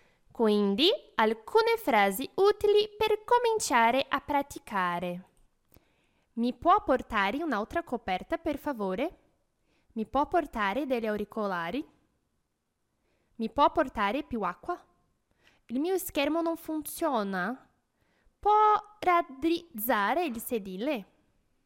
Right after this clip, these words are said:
Posso cambiare posto?" L'arrivo in Italia. Siamo arrivati in Italia.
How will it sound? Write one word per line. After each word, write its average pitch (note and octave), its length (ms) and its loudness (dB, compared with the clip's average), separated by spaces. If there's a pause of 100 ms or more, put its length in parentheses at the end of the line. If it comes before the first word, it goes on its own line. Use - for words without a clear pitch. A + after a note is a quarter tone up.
(420)
Posso A#3 280 0
cambiare F#4 460 0
posto?" D#4+ 480 0 (1120)
L'arrivo G4 720 2
in E4+ 160 -2
Italia. F#3 480 -6 (580)
Siamo B4 340 2
arrivati D#4 360 4
in F4 60 -2
Italia. G#3+ 440 -6